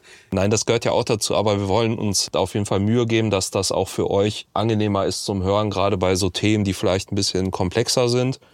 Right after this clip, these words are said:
wo ja in Zukunft noch ein, zwei dazukommen werden, ist das, denke ich, ganz hilfreich.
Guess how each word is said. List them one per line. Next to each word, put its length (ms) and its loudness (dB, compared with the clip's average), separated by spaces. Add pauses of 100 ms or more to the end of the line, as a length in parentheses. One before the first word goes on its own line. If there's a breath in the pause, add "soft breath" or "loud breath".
(680 loud breath)
wo 140 2
ja 100 2
in 100 0
Zukunft 400 -2
noch 120 -2
ein, 220 0
zwei 240 -2
dazukommen 560 -2
werden, 440 0
ist 140 -2
das, 140 0
denke 200 2
ich, 60 -2
ganz 220 -2
hilfreich. 520 0